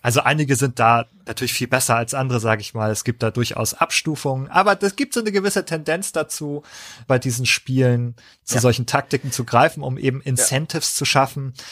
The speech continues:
Speaker 1: dass Leute Geld ausgeben.
Speaker 2: Ja.
Speaker 1: Und das bringt mich tatsächlich noch einmal zu einem anderen Account-Thema, das, äh, in meinen Augen auch auf absolut ausbeuterische, ähm, Mechanismen zurückzuführen ist,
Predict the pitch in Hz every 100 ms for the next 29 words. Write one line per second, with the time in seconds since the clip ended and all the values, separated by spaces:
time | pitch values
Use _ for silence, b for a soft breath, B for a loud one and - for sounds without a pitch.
0 | B 120 - 120 123 120 117 120 110 -
1 | - 110 107 - B B B - 127 131
2 | - 131 165 277 254 190 - - 170 -
3 | 156 135 - 135 202 190 - 156 143 151
4 | 143 113 120 147 147 143 151 165 - 143
5 | 143 135 - 120 113 101 101 - B B
6 | B B B B B 120 - - - -
7 | 139 - - 143 143 185 226 220 180 190
8 | 185 156 185 160 151 - 196 - 185 180
9 | - 151 175 - 147 170 151 147 143 -
10 | 131 131 123 - 123 123 127 131 131 127
11 | 165 - 127 - 151 196 - - 120 110
12 | 117 147 -